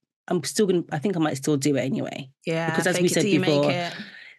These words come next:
Speaker 1: this is it, you know, and your, um, your subconscious is always listening, you know, whether it's the truth or not. <laughs> You gotta, you have to,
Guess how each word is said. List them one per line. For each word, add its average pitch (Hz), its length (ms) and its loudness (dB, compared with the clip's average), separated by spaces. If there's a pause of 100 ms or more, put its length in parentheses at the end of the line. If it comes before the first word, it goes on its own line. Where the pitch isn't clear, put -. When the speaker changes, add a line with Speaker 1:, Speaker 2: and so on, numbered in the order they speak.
(180)
Speaker 1:
this 285 180 2
is 277 160 2
it, 214 320 0
you 196 160 0
know, 202 360 2
and 185 680 0 (420)
your, 190 420 2
um, 185 520 0 (640)
your 185 80 2
subconscious - 560 0
is 180 220 2
always 196 340 2
listening, 143 500 -2 (960)
you 175 140 2
know, 170 380 2
whether 175 500 2
it's - 180 -4
the 160 140 0
truth 196 380 0
or 175 120 2
not. 151 320 2 (160)
<laughs> - 40 2 (960)
You 170 100 -2
gotta, 165 240 0 (140)
you 165 160 -2 (160)
have - 340 -4
to, 160 560 2